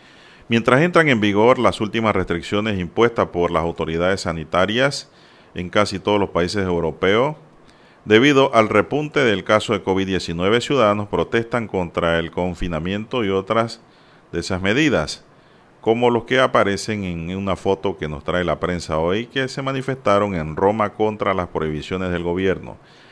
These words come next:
En algunos sectores de la capital de ese país hubo incluso enfrentamientos con la policía.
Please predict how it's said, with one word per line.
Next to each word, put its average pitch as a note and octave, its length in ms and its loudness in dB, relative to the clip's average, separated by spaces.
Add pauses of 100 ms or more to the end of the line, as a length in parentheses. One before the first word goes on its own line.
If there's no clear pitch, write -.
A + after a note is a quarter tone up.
(200)
En G#2+ 120 -4
algunos C#3+ 320 0
sectores G2+ 840 0
de F2 140 0
la E2 140 0
capital F2+ 520 -2
de F2+ 140 0
ese F#2 180 -6
país F2+ 460 -4
hubo G2 320 -2
incluso G#2 560 -6
enfrentamientos E2+ 880 -6
con A2 340 -4
la D2+ 200 -4
policía. C#2 840 -10